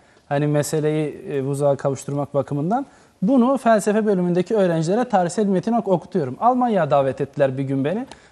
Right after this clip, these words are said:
Dediler ki buradaki öğrencilere İslam inancını anlat, kelam. Aldım bu kitabı gittim hani ben de buradan anlatayım. Ya anlatıyorum işte ne yapıyorum? Buradaki yüzde onu inanç esasları da yüzde sekseni diyorum ki Cevher, Aras, renk teorisi var, koku teorisi var. Öğrenciler böyle bakıyorlar bana hocam yani.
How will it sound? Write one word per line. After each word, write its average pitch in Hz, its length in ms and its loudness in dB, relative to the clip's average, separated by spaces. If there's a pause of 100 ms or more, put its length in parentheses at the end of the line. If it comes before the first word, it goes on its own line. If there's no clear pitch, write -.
(120)
Dediler 233 320 2
ki 160 180 -2
buradaki 208 360 0
öğrencilere 226 600 4
İslam 247 320 2
inancını 190 440 2
anlat, 120 300 -4
kelam. 156 320 0 (460)
Aldım 233 360 2
bu 254 60 0
kitabı 240 300 0
gittim 226 340 0
hani 180 220 2
ben 175 180 2
de 214 120 0
buradan 208 260 4
anlatayım. 208 500 -2 (480)
Ya 151 120 -2
anlatıyorum 226 760 2 (360)
işte 180 460 0 (100)
ne 156 60 2
yapıyorum? 196 440 0
Buradaki 175 300 -2
yüzde 165 320 2
onu 196 180 4
inanç 196 380 2
esasları 185 480 2
da 285 60 -2
yüzde 190 260 0
sekseni 214 440 -2
diyorum 240 260 0
ki 165 160 -2
Cevher, 180 460 4
Aras, 185 380 4 (360)
renk 190 340 2
teorisi 214 460 2
var, 214 200 6
koku 165 260 -2
teorisi 208 380 0
var. 220 100 -2
Öğrenciler 202 540 0
böyle 214 320 0
bakıyorlar 220 440 -2
bana 147 140 -4
hocam 160 280 -4
yani. 143 300 -4